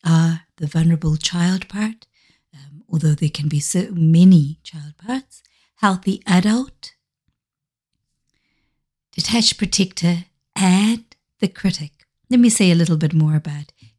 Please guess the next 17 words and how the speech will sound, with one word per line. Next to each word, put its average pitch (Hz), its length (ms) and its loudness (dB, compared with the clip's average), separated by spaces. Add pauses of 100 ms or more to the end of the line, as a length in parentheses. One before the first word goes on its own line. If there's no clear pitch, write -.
each 160 200 0
of 143 100 -4
those. 139 420 -10 (460)
So - 180 0
the 208 120 4
vulnerable 285 500 2
child 208 600 0
part 151 480 -4 (480)
is 214 580 0 (320)
the - 320 -4
housing 262 920 0 (680)
of 202 480 -2 (1600)
memories 247 920 6
associated 220 1040 2
with 160 160 -4
feeling 208 480 2
small 196 880 4